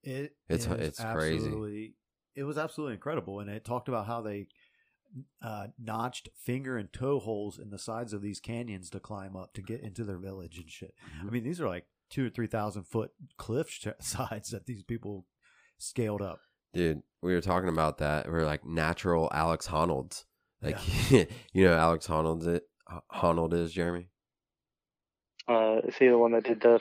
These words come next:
Speaker 3: free solo or whatever?
Speaker 2: Yeah, yeah,
Speaker 1: Yeah.
Speaker 2: yeah, exactly. Yeah. So
Speaker 3: Yeah.
Speaker 2: you, you just
Speaker 1: It's like
Speaker 2: had
Speaker 1: a whole fucking tribe
Speaker 2: you had a
Speaker 1: of 'em.
Speaker 2: whole tribe of people doing
Speaker 1: <laughs>
Speaker 2: that. You had no choice.
Speaker 1: Yeah.
Speaker 2: There was no other way to get there.
Speaker 1: Yeah.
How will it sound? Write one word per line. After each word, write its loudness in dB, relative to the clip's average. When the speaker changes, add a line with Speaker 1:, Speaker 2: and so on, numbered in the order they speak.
Speaker 3:
free 10
solo 10
or 8
whatever? 4
Speaker 2:
Yeah, -8
yeah, 8
Speaker 1:
Yeah. 10
Speaker 2:
yeah, 8
exactly. 2
Yeah. 2
So 2
Speaker 3:
Yeah. 6
Speaker 2:
you, -2
you 0
just 2
Speaker 1:
It's 0
like 6
Speaker 2:
had 6
Speaker 1:
a 4
whole 4
fucking -2
tribe 2
Speaker 2:
you 6
had 8
a 8
Speaker 1:
of 6
'em. 0
Speaker 2:
whole 12
tribe 12
of 0
people 6
doing 6
Speaker 1:
<laughs> 4
Speaker 2:
that. 2
You 12
had 12
no 12
choice. 6
Speaker 1:
Yeah. -8
Speaker 2:
There 6
was 8
no 10
other 8
way 8
to 2
get 0
there. -4
Speaker 1:
Yeah. -14